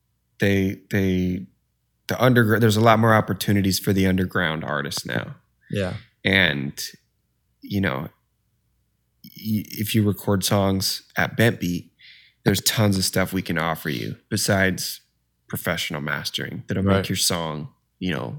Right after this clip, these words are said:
Speaker 1: what it needs to be.
Speaker 2: Mm-hmm.
Speaker 1: 'Cause what a lot of those kids do is rip a beat off YouTube
Speaker 2: Right.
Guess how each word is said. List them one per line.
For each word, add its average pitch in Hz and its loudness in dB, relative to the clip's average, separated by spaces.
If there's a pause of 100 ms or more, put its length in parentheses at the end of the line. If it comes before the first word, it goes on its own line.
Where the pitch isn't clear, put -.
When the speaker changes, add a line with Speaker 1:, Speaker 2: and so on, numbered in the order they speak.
(120)
Speaker 1:
what 92 -2
it - -8
needs 78 -6
to - -12
be. - -8 (180)
Speaker 2:
Mm-hmm. 95 0
Speaker 1:
'Cause 101 -2
what 113 2
a - 2
lot 123 6
of 120 4
those 110 2
kids 98 0
do 95 0
is 87 -2
rip 98 0
a 101 2
beat 98 0
off 98 -2
YouTube 98 -2 (360)
Speaker 2:
Right. 107 2